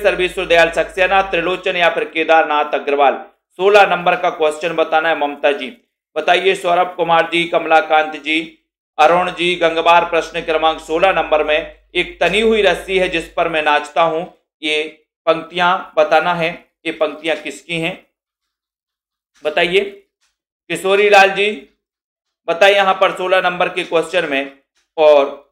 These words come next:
यहां पर उत्तर हो जाएगा कि सर ये जो है ये अज्ञेय, अज्ञेय याद कर लेना, ठीक है। तो एक तनी हुई रस्सी है जिस पर मैं नाचता हूं, इस पंक्ति के रचनाकार अज्ञेय हैं।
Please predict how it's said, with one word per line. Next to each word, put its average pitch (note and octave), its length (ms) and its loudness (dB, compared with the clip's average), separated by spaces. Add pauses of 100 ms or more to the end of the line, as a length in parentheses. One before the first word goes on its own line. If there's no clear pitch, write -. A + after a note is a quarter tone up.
(380)
यहां D#3+ 340 2
पर G#3+ 180 4
उत्तर F#3 280 -2
हो D#3+ 140 2
जाएगा D#3 380 4 (480)
कि D#3+ 60 -8
सर C#3+ 320 0 (540)
ये D3 460 -2 (300)
जो D#3+ 160 0
है D3 160 0 (640)
ये C3+ 360 -2
अज्ञेय, D#3 440 -2 (500)
अज्ञेय E3+ 360 2
याद D#3 320 4
कर D#3 120 2
लेना, D#3+ 240 -2 (420)
ठीक E3+ 180 -4
है। F#3+ 80 0
तो - 360 -12
एक E3+ 200 -8
तनी F#3+ 180 0
हुई G#3+ 180 4
रस्सी F#3 340 0
है F#3 80 2
जिस E3+ 180 -6
पर F3+ 200 -4
मैं E3+ 120 -2
नाचता D#3 380 0
हूं, E3+ 160 0
इस D#3 120 -8
पंक्ति D#3 340 -8
के D#3+ 120 -4
रचनाकार C#3+ 480 0
अज्ञेय C3+ 320 -2
हैं। D#3+ 320 -6